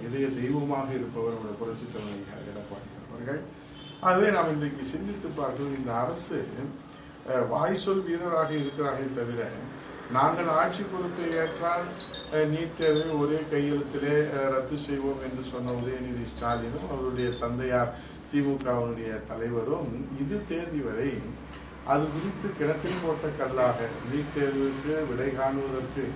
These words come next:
அந்த நீட் தேர்வு ரத்து என்கின்ற விடை காணுவதற்கு அவர்கள் எந்த முயற்சியை எடுக்கின்றார்கள்? அஹ், மக்களை திசை திருப்புகிற, ஏமாற்றுகிற நாடகத்தை, ஒரு கையெழுத்து போதும் என்று சொன்ன உதயநிதி ஸ்டாலின்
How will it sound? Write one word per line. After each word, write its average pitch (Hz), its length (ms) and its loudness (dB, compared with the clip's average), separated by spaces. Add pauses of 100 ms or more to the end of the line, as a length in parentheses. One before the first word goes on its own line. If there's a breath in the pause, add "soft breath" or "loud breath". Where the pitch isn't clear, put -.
(540)
அந்த 120 160 0
நீட் 143 320 2
தேர்வு 139 300 4
ரத்து 120 360 2 (180)
என்கின்ற 131 500 0
விடை 127 340 0
காணுவதற்கு 131 680 -2 (800)
அவர்கள் 147 340 6
எந்த 170 260 2
முயற்சியை 160 500 0
எடுக்கின்றார்கள்? 117 800 0 (600 loud breath)
அஹ், 131 280 4
மக்களை 180 380 0 (340)
திசை 127 260 -2
திருப்புகிற, 147 600 0 (260)
ஏமாற்றுகிற 147 720 4
நாடகத்தை, - 500 -2 (120)
ஒரு 147 200 4
கையெழுத்து 160 520 0
போதும் 147 400 4
என்று 135 180 0
சொன்ன 131 260 -4
உதயநிதி 131 540 -2
ஸ்டாலின் - 460 -6